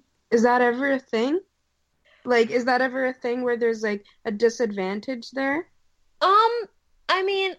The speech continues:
Speaker 2: I feel like for, I mean, for sure for me, I don't, I don't know that I ever, I mean, sometimes I notice air quality <laughs> 'cause,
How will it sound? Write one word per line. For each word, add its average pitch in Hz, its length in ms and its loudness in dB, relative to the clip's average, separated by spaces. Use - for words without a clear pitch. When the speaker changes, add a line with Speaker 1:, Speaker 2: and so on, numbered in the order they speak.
Speaker 2:
I 285 140 2
feel 381 180 -10
like 392 160 -6
for, 302 320 -12
I 247 80 -4
mean, 262 240 -6
for 277 100 -10
sure 269 300 -4
for 277 140 -6
me, 240 500 -4
I 220 140 4
don't, 285 260 4
I 269 120 2
don't 392 80 0
know 427 160 0
that 311 200 0
I 247 200 4
ever, 262 200 -6
I 233 120 -8
mean, 226 160 -10
sometimes 240 520 -6
I 196 120 -4
notice 185 320 -4
air 160 200 -8
quality 180 600 -2
<laughs> 233 100 -16
'cause, 202 360 2